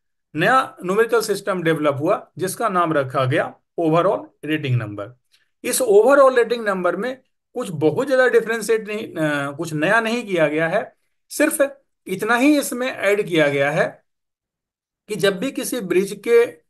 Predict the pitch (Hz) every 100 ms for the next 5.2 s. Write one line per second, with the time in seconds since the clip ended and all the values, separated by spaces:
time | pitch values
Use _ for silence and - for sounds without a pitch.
0 | - 147 147 143 135 185 190 185 180 196
1 | 196 190 202 143 185 185 208 190 - 180
2 | 175 170 175 160 135 139 151 143 151 156
3 | 156 165 160 147 151 139 147 143 139 143
4 | 143 143 143 131 135 131 139 135 131 214
5 | -